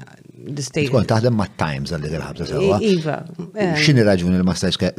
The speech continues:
Speaker 2: semmi isem Daphne dik
Speaker 1: Kiena-,
Speaker 2: il-ħabsa?
Speaker 1: ki-, kienet, Daphne kien-, kienet iżolata. Daphne kienet iżolata.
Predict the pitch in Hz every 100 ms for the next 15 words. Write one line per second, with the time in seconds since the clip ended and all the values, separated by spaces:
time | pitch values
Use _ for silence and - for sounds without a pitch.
0 | 90 - - 95 87 82 87 85 - 80
1 | 85 - 226 196 202 - - - 226 180
2 | 170 - 247 - 165 180 - - 190 151
3 | 180 170 135 - - - _ _ _ _
4 | _ _ _ _ _ _ _ - - -
5 | 220 - 147 147 147 147 143 123 - -